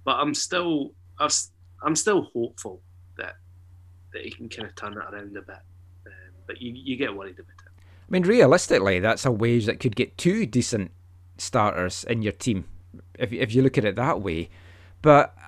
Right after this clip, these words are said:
Speaker 2: I hope we just don't go through every week, 'cause I,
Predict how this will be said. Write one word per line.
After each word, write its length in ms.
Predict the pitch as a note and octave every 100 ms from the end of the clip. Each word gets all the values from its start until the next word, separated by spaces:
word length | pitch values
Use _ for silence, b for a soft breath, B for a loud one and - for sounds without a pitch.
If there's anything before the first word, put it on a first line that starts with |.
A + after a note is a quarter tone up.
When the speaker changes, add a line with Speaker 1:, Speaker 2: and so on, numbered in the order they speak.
| -
Speaker 2:
I 140 | C#3+
hope 360 | C#3 D3+ F3+ -
we 120 | D#3
just 280 | B2+ C#3 -
don't 260 | D3 C#3 - - - - -
go 220 | C3 C3+
through 340 | - C3+ C3
every 300 | B2 A#2 A#2+
week, 340 | A#2 C3+ - -
'cause 640 | C3+ B2 G#2 - - - - -
I, 160 | B2+